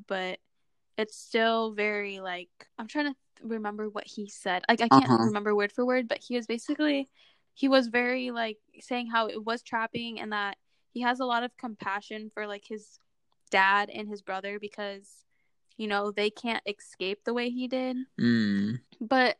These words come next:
Speaker 1: at the same time, like, like, I feel like a lot of people forget his past. He used to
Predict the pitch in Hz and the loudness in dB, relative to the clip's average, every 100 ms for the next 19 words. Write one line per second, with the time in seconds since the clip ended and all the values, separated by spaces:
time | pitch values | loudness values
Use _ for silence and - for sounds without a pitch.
0 | _ 254 381 349 302 349 254 254 285 226 | _ -2 0 2 2 2 2 0 0 -4
1 | _ - 262 - - 247 214 - 262 415 | _ -2 -2 -2 0 0 0 -2 4 4
2 | 554 494 453 466 440 339 226 240 262 247 | 6 6 6 4 4 2 6 4 4 -2
3 | - - 202 - - - _ _ _ _ | 0 0 2 -2 -8 -20 _ _ _ _
4 | - 302 - | 2 2 2